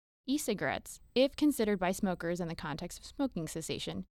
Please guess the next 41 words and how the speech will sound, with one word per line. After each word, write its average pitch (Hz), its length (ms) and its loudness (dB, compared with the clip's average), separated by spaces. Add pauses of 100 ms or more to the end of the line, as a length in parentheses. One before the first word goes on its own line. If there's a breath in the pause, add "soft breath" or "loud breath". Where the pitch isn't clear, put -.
(100)
they 247 80 0
should 233 260 2
really 214 260 6
be 180 120 2
treated 180 320 0
as 160 140 0
a 147 40 -2
last 135 320 -2
resort. 160 400 -4 (480)
And 214 140 6
they 202 80 6
should 254 200 2
be 269 100 4
treated 202 340 0
as 185 200 2
an 180 120 2
unapproved 220 560 4
medication 185 540 0
and 185 120 2
part 262 220 2
of 240 80 4
a 190 60 0
treatment 285 400 -6
plan - 400 -6
to - 120 -2
eventually 196 380 2
come 185 200 -2
off 175 160 -6 (220)
all 202 160 4
tobacco 175 380 0
products, - 460 -6 (120)
and 208 220 8
not 240 260 6
as 185 140 2
a 170 60 -2
safe 202 340 2 (100)
long-term 180 460 2
substitute 175 580 -2
for - 160 -6
combusted - 540 -4
cigarettes. - 640 -6